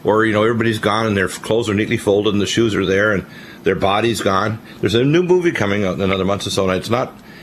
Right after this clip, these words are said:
even said to be Christian, where people just disappear, like ninety percent of the population disappears. And it was a series on television about two years ago that had a similar kind of thesis. I don't think it,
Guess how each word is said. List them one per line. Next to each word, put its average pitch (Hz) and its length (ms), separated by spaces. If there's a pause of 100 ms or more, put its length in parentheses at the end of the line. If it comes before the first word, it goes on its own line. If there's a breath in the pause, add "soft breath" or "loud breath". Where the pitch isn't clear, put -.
(160 loud breath)
even 135 280
said 139 260
to 135 60
be 117 120
Christian, 101 540 (400 loud breath)
where 123 260
people 135 340
just 107 260
disappear, 117 520
like 85 200
ninety 113 320
percent 107 320
of 95 80
the 98 40
population 95 520
disappears. 90 440
And 98 100
it 95 40
was 90 100
a 85 40
series 131 340
on 104 100
television 104 560 (500 loud breath)
about 170 300
two 139 120
years 131 260
ago 92 200
that 92 100
had 104 100
a 101 40
similar 123 300
kind 104 220
of 85 60
thesis. 123 420
I 92 80
don't 107 200
think 110 220
it, 90 80